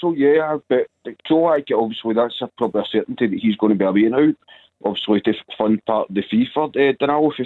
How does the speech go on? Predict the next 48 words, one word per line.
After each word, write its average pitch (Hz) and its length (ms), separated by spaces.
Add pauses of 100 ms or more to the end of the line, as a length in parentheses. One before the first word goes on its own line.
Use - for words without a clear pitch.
(240)
Feyenoord, 147 460 (120)
but - 180 (360)
I'd 113 120
still 139 180
like 131 160
to 107 80
keep 104 220 (100)
Fashion 101 300
Sakala. 113 420
But 120 120
as 107 60
I 123 40
was 113 120 (120)
saying 143 200
to 98 60
the 104 100
producer 104 460
as 90 100
well, 120 220
I 123 40
see 123 180
that 110 120
obviously 101 440
Glenn 98 260
Kamara's 131 560
linked 139 300 (260)
to 131 80
go, 147 260
but 101 140 (240)
for 120 80
me, 135 180
he's 123 220
quite, 107 300 (340)
he's 110 240
welcome 107 320
to 147 80
go 147 180
because 110 440 (440)
he's, - 120 (120)
he's 131 260
not 113 340
performed 117 420
in 107 120
the 104 80
last 104 440 (880)
season 123 300
or 156 80
two 156 180